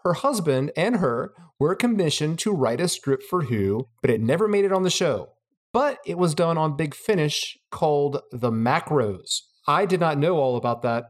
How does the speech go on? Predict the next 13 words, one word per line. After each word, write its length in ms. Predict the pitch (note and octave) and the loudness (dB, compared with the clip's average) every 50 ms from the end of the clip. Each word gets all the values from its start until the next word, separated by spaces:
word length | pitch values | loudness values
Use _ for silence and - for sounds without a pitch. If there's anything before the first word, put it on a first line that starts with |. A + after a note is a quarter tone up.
| _ - | _ -8
but 300 | C3 - C#3 C3+ C3+ C3 | -2 0 2 2 2 0
I 160 | - C3+ C3+ C#3 | 0 0 2 2
know 340 | C#3 D3+ D#3 D#3 D3+ D3+ | 2 2 2 2 2 2
her 380 | C#3+ C#3+ C#3+ C#3 C3+ C3 B2+ B2 | 2 2 2 2 2 0 0 0
work 280 | A#2+ C#3 C3+ C3 C3+ C3 | 0 0 0 0 0 -2
on 100 | A#2+ A2+ | -4 -2
Hammer, 540 | G#2 A2 C#3 C#3+ B2+ G#2+ G2 G2+ B2 D#3 - | -2 -2 0 0 0 0 -2 -4 -6 -6 -4
and 120 | - A#2+ A#2+ | -2 0 2
I've 240 | A#2 A#2+ A#2 - | 2 0 0 0
seen 160 | - - D3+ C#3 | 0 0 2 2
her 100 | C#3 C#3 | 2 2
other 140 | C3 B2+ B2+ | 2 0 0
performances. 880 | - A#2+ A#2 - C3+ C#3 C3+ C3 A#2+ - A2+ A2 G#2+ G#2 G#2+ - - | -2 -4 -2 0 2 2 2 0 0 -2 -2 -2 -2 -2 -2 -4 -4